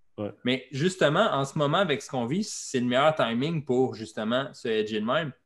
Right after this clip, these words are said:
Speaker 2: parce que les perspectives sur deux, trois ans sont plus aussi promet-, prometteuses qu'ils, qu'ils étaient.
Speaker 1: <laughs> Absolument.
Speaker 2: Donc, c'est, c'est le temps. Oui, puis après ça, si dans trois ans, t'as, je sais pas, c'est revirement de situation, puis là, t'as cinq cent mille d'équité qui dort à cause de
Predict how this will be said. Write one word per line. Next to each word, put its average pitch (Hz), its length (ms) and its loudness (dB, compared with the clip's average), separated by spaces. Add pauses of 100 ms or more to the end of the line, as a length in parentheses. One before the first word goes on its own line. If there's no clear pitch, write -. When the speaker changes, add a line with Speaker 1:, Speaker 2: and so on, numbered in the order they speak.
(200)
Speaker 2:
parce - 200 0
que 196 100 2
les 160 160 2
perspectives 143 640 -2
sur 113 200 -4
deux, 117 160 -4
trois 110 380 -4
ans 139 140 -2
sont 104 180 -10
plus - 160 -6
aussi 123 300 -6
promet-, 113 440 -6 (300)
prometteuses 120 580 -4
qu'ils, - 280 -14
qu'ils 98 280 -12
étaient. 120 340 -10
Speaker 1:
<laughs> - 80 -10
Absolument. 120 520 0 (240)
Speaker 2:
Donc, 127 420 0 (140)
c'est, 143 280 -2
c'est 131 180 0
le 113 80 -2
temps. 180 380 4 (240)
Oui, 175 220 4
puis 110 180 -6
après 120 220 -6
ça, 165 220 -2
si - 160 -8
dans 175 160 -2
trois 117 360 -2
ans, 139 240 2
t'as, 101 360 -6
je - 80 -16
sais - 80 -14
pas, 127 180 -6 (180)
c'est - 240 -14 (560)
revirement 127 460 2
de 123 60 -4
situation, 139 580 0
puis 127 80 -4
là, 120 80 -6
t'as 98 80 -6
cinq 123 260 -4
cent 107 200 -4
mille 117 180 -4
d'équité 113 380 -6
qui 117 120 -14
dort 117 240 2
à 101 100 -2
cause 113 260 -6
de - 80 -14